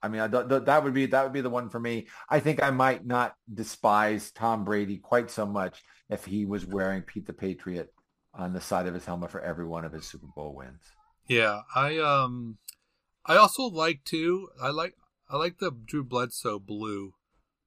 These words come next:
Speaker 2: You know, I don't know if you remember it. They, I think he
Speaker 1: Yeah,
Speaker 2: did,
Speaker 1: yeah. Mm-hmm.
Speaker 2: he did have the, uh, it did have the Patriot emblem on the side too, but I, I thought those were okay jerseys. But I totally agree with you. Like, the ones they have now are just,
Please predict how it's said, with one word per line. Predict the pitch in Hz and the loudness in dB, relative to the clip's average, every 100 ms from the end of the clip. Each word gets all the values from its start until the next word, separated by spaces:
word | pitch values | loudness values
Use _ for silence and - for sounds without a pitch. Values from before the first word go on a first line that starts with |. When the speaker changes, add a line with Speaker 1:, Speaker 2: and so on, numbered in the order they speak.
| _ | _
Speaker 2:
You | 107 | -6
know, | 110 117 | -6 -4
I | |
don't | 123 | -4
know | 131 | -4
if | 131 | -2
you | 117 | -4
remember | 113 113 117 117 | -2 0 0 0
it. | 123 107 | -2 -4
They, | 120 117 | -2 -2
I | |
think | 165 160 | 2 8
he | |
Speaker 1:
Yeah, | 175 180 147 - | 8 8 6 2
Speaker 2:
did, | 127 | 4
Speaker 1:
yeah. | 165 160 - 139 | 6 4 0 -10
Mm-hmm. | 123 160 175 - _ | -4 -4 -4 -8 _
Speaker 2:
he | 139 | -6
did | 151 139 | -4 0
have | 143 139 | 2 2
the, | 123 123 117 | 0 0 2
uh, | 110 | 0
it | 110 113 | -2 -2
did | 131 | -2
have | 127 127 | 0 -2
the | 120 117 | -2 -4
Patriot | - 117 - 113 - | -2 -4 -4 -8 -6
emblem | 117 110 107 107 | -6 -8 -12 -14
on | 110 110 101 | -8 -8 -6
the | |
side | - 117 104 104 _ _ - - | -4 -2 -2 -6 _ _ -14 -4
too, | 113 | 0
but | 113 123 - _ _ | 2 0 -2 _ _
I, | - | 4
I | |
thought | 208 226 | 4 4
those | 226 | 2
were | 175 147 | 4 2
okay | 120 147 117 95 _ - | 4 0 0 -2 _ -6
jerseys. | 117 110 113 | -4 -4 -2
But | 143 - - - | -2 -4 -12 -4
I | 143 | 0
totally | 180 208 180 | 2 2 0
agree | 139 160 | 0 -4
with | 135 | -2
you. | 120 | -2
Like, | 104 - - 113 110 | -2 -6 -16 -20 -10
the | 113 | -4
ones | 117 156 135 | -2 -2 -2
they | 143 | -4
have | 127 113 | -4 -6
now | 104 107 113 | -6 0 0
are | 113 | -2
just, | 110 | -8